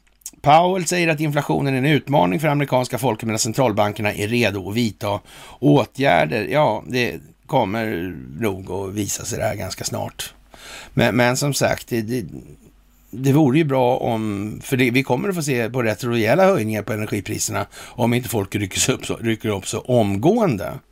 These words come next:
Det kommer som sagt att bli höga priser i januari, februari också. Och det, det kommer vi, eh, att få se effekterna av i mars då.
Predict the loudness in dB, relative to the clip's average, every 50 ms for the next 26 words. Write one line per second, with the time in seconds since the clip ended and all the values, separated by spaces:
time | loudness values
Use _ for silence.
0 | _ -20 -20 -20 -6 -4 -2 0 2 2 2 2 2 0 0 0 0 0 0 0
1 | -2 -4 -2 0 0 0 0 0 -2 -2 0 0 0 0 0 0 0 0 0 0
2 | 0 -2 -2 -2 -6 -10 -16 -20 -4 0 0 0 2 0 -2 -2 -2 -4 -4 -4
3 | -6 -6 -4 -2 0 2 2 2 2 0 -4 -6 -8 -10 -12 -12 -12 -10 -6 -4
4 | -2 -2 -2 -2 -2 -2 -2 -2 -2 -4 -4 -4 -4 -4 -4 -6 -6 -4 -2 -2
5 | -2 -4 -6 -12 -20 -20 -20 -20 -12 -2 2 4 4 4 4 2 0 -2 -6 -6
6 | -2 -2 0 0 0 0 0 -2 -2 -4 -4 -8 -8 -8 -6 -6 -4 -2 0 2
7 | 4 4 4 2 -2 -6 -8 -8 -8 -8 -10 -12 -14 -16 -16 -16